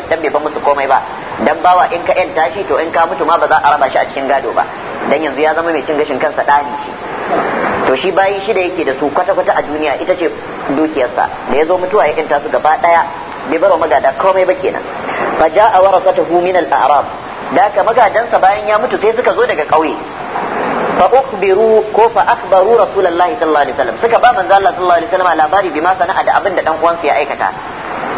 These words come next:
Bayi shida yake da su kwata-kwata a rayuwarsa, kuma da ya tashi mutuwa ya yanta su. Da haka bai bar mana komai da zamu ci gado ba. Kala, sai manzo Allah ya ce da su, "Awa fa'ala zalik?" Shin haka ya aikata? Kala, sai manzo Allah ya ce,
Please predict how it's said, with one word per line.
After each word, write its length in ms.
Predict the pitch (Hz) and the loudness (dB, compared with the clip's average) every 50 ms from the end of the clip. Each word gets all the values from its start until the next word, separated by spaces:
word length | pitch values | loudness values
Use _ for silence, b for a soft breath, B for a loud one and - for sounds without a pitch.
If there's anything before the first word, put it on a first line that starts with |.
| - - - - 107 117 | -6 -4 -4 -2 0 2
Bayi 260 | 160 165 180 185 190 | 2 2 2 0 -4
shida 200 | - 202 185 180 | -6 -6 -4 -2
yake 220 | 175 175 175 175 156 | -2 -2 -2 -2 -2
da 80 | 143 - | -2 -2
su 160 | - 170 170 | -2 -2 -2
kwata-kwata 480 | - - - - 196 - 196 190 196 190 | 0 0 0 0 0 -2 0 2 2 2
a 140 | - 170 156 | 4 4 2
rayuwarsa, 380 | 147 156 170 185 190 185 185 160 | 2 2 2 0 -2 0 -2 -4
kuma 180 | - 175 180 175 | -2 -2 -4 -2
da 60 | 165 | -2
ya 80 | 165 170 | -2 0
tashi 220 | 185 180 185 - | 0 -2 -2 -2
mutuwa 280 | 170 190 190 208 180 160 | -4 -2 2 2 2 2
ya 80 | 156 156 | 0 -2
yanta 200 | 160 147 - 127 123 | -4 -2 -2 -2 0
su. 60 | 139 | 2
Da 60 | 143 175 | 2 2
haka 120 | 185 185 160 | 2 0 0
bai 100 | 151 160 | -2 0
bar 140 | 156 190 196 | 0 0 -2
mana 140 | 202 185 156 | -2 -4 -2
komai 300 | - 175 233 240 240 226 | -2 0 0 0 0 0
da 80 | 185 | 0
zamu 220 | 170 160 156 156 143 - | 0 0 0 -2 -2 -4
ci 60 | 139 | -2
gado 260 | 135 135 131 120 107 | -2 -2 -2 -2 0
ba. 120 | 101 95 - - - - - - - - - - - - - - - - - - - - - - - - | 0 -2 -2 -2 -8 -10 -10 -10 -8 -8 -8 -6 -6 -6 -4 -4 -4 -4 -4 -4 -4 -4 -4 -4 -2 0
Kala, 220 | - 175 214 214 196 180 | 2 2 2 2 0 -2
sai 80 | 196 202 | -4 -4
manzo 200 | 190 180 165 180 | -2 0 2 2
Allah 180 | 180 180 170 170 | 2 2 0 -2
ya 60 | 165 | -2
ce 80 | 180 170 | -4 -4
da 80 | - - | -4 -2
su, 180 | - 156 156 151 | -2 -2 0 2
"Awa 200 | - 160 165 165 | 2 4 4 4
fa'ala 320 | 160 165 156 185 208 196 165 | 4 4 4 4 2 2 2
zalik?" 360 | 165 180 202 226 233 - - - - - - - - - - - | 4 2 2 2 0 -4 -6 -8 -12 -12 -12 -12 -12 -10 -8 -6
Shin 200 | - - 185 180 | -4 -4 -2 0
haka 220 | 165 190 214 - 214 | 0 0 0 2 2
ya 100 | 208 208 190 | 2 4 4
aikata? 340 | 226 240 240 226 208 214 240 269 - - - - - - - - - - - - | 2 2 2 2 2 4 2 2 2 -4 -10 -14 -14 -14 -14 -14 -14 -12 -8 -2
Kala, 360 | - 165 196 220 226 226 175 135 - - - - - - - - - - - - - - - - - - | 2 4 4 4 4 4 2 2 0 -4 -10 -12 -12 -12 -12 -12 -12 -10 -10 -8 -8 -6 -6 -6 -4 -4
sai 160 | - - 185 226 | -2 -2 0 0
manzo 220 | 233 208 180 202 | 0 2 2 2
Allah 260 | 190 196 190 180 170 | 2 4 4 2 2
ya 80 | 170 165 | 0 -2
ce, 220 | - - 156 117 | -4 -4 -4 -4